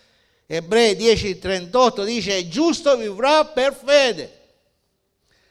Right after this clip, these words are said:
Poi dice: "Ma se si tira indietro, l'anima mia non lo gradisce", perché quelli che vu-, se vuoi piacere a Dio, devi credere che Egli è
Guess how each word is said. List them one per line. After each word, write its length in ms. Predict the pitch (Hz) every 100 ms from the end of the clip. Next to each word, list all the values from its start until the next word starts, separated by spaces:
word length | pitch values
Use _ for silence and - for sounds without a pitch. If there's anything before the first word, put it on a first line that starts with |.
| _ _
Poi 140 | - 180
dice: 200 | 175 175
"Ma 140 | 175
se 160 | 170 175
si 200 | - 208
tira 260 | 160 156
indietro, 500 | 214 151 131 123 127
l'anima 340 | 143 139 156 156
mia 220 | 135 123
non 180 | 123 143
lo 160 | 143
gradisce", 640 | 131 131 131 113 - 120 _ _ _ _ _
perché 460 | 147 135 165 151 _
quelli 360 | - 170 147 131
che 160 | 147 147 _ _ _ _ _ _ _ _ _
vu-, 360 | 143 151 _ 139
se 160 | -
vuoi 200 | 139 151
piacere 360 | 127 123 131 175
a 40 |
Dio, 280 | 151 127 120
devi 440 | 120 120 117 113 _ _ _
credere 500 | 117 110 107 107 107
che 200 | 135 123
Egli 320 | 120 135 139
è 260 | 120 82